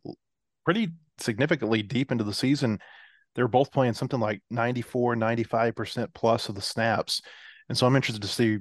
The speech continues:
you know, what's the, the linebacker rotation gonna look like? Do they have more than just the two that you feel like you can count on? It was late last year whenever Chris Paul really started to maybe flash a little bit more.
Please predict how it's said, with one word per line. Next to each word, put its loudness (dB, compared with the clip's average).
you -4
know, -4
what's 0
the, -2
the -2
linebacker 0
rotation -2
gonna 0
look -4
like? 0
Do -4
they 2
have 2
more 2
than -4
just -4
the -4
two 2
that -2
you -6
feel 2
like 0
you -6
can -6
count 0
on? 2
It -2
was -6
late 2
last -2
year 0
whenever 0
Chris 0
Paul 6
really 0
started -2
to -2
maybe -4
flash 2
a 0
little 0
bit -2
more. 0